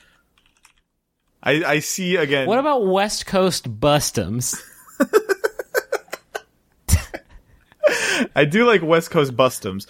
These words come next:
Speaker 1: Uh, bottom gear dot com is two thousand five hundred ninety-five dollars, so I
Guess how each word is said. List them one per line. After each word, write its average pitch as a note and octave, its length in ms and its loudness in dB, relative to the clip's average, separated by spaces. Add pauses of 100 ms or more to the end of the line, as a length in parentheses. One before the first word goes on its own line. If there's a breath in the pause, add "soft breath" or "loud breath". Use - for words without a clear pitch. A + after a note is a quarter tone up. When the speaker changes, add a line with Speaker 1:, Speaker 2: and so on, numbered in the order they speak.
(280 loud breath)
Speaker 1:
Uh, C3 160 2
bottom F#3+ 460 0
gear F3+ 220 0
dot D#3 220 0
com C#3+ 340 -2
is C3 120 -4
two F3+ 200 -2
thousand D3 360 0
five C3+ 200 2
hundred B2+ 240 -2
ninety-five A#2+ 440 0
dollars, G#2 420 0
so B2 100 -2
I A#2 140 -2